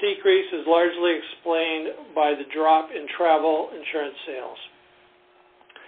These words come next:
Lastly, in group savings and retirement,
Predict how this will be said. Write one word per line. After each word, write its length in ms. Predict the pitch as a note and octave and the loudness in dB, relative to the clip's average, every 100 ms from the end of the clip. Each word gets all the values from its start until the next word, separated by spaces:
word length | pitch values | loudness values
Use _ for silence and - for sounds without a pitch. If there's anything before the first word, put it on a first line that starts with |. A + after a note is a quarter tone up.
| - - - | -20 -20 -2
Lastly, 640 | D#3+ G3 G#3+ - G3+ G3+ E3 | 4 6 4 0 0 2 -2
in 80 | D3 | 0
group 240 | G3 G3+ G3 | 0 2 2
savings 320 | F#3+ F#3+ F3+ | 2 2 0
and 80 | F#3 | -2
retirement, 720 | F#3 F3+ F#3 D3+ C#3+ C#3+ | -2 0 2 2 0 -4